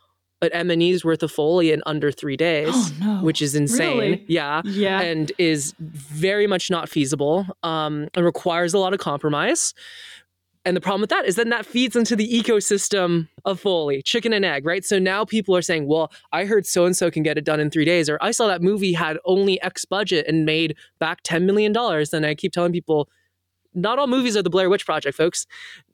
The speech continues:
Speaker 1: You know,
Speaker 2: <laughs>
Speaker 1: the labor it takes
Speaker 2: Yeah.
Speaker 1: to make a film and the amount of pressure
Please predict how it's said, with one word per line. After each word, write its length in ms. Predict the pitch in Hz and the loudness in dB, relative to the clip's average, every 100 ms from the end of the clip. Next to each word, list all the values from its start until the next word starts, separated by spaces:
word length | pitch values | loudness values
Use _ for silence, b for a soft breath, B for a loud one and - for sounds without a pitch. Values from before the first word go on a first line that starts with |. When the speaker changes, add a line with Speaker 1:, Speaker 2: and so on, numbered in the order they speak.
| _ - | _ 0
Speaker 1:
You 120 | 196 | 0
know, 220 | 175 185 | 2 0
Speaker 2:
<laughs> 440 | 233 254 349 - | 0 0 0 0
Speaker 1:
the 120 | 170 175 | 0 2
labor 320 | 185 214 240 | 2 0 -2
it 60 | |
takes 240 | - 185 - | 0 -2 0
Speaker 2:
Yeah. 100 | 196 | 0
Speaker 1:
to 60 | |
make 240 | 160 156 156 | 0 0 -2
a 60 | |
film 440 | 147 - 135 131 170 _ _ - | -4 -4 -4 -6 -10 _ _ -2
and 420 | 170 156 151 - - - | -2 -2 -4 -6 -12 -6
the 140 | 151 | -2
amount 280 | 160 156 160 | 0 0 -2
of 80 | 147 | -4
pressure 580 | - 165 - 196 202 | -4 -4 0 0 0